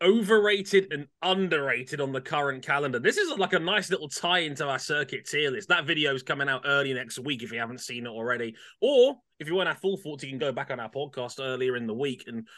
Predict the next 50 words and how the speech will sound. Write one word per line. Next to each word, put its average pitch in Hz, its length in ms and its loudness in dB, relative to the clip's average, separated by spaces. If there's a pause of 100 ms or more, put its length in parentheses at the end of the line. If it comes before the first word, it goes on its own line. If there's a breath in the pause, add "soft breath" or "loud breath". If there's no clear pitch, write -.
where 131 80 -2
we 127 100 0
talked 131 220 -4
about 123 200 0
it 113 60 -8
in 110 80 -8
great 110 240 -2
detail. 123 380 -8
There 127 180 2
is 127 120 2
a 120 40 -6
video 120 380 -2
version 104 400 -8
of 98 160 -10
that 107 200 -4
as 107 100 -10
well 107 160 -8
coming 104 280 -16
out 98 160 -12 (120)
early 113 260 -8
next - 240 -16
week. 107 360 -14
But, - 240 -14
uh, 101 180 -8 (520 loud breath)
so 135 160 0
it's 170 180 0
a 269 40 4
little 330 220 8
bit 117 180 4
based 110 300 -4
in 104 120 -10
that, 147 320 -6
but, 151 300 -4
uh, 143 260 0
overrated 240 840 -2
and 185 140 -2 (100)
underrated 160 720 -4
track 147 380 -8
on 135 120 -6
the 127 60 -8
calendar. 98 600 -6 (760 soft breath)
I 110 120 -6
wonder 196 240 6
where 180 160 6
I'm 165 140 0
gonna 131 160 2
go 117 180 0
with 104 160 -6
this 104 200 -8
one. 98 240 -8